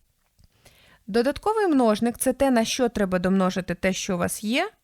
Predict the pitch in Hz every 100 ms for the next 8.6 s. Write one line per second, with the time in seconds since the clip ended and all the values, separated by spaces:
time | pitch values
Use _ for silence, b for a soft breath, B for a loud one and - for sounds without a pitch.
0 | _ _ - - 226 208 240 320 294 214
1 | - 220 - 208 208 - 170 - - -
2 | _ b b b b b 226 240 - 254
3 | 214 - 208 214 214 262 370 _ - 226
4 | 277 277 - 277 262 - 254 220 254 262
5 | - b b b 202 190 185 196 254 -
6 | 208 196 170 175 _ - 214 208 - 196
7 | 180 - - 185 175 175 - 165 180 -
8 | - - 214 285 294 349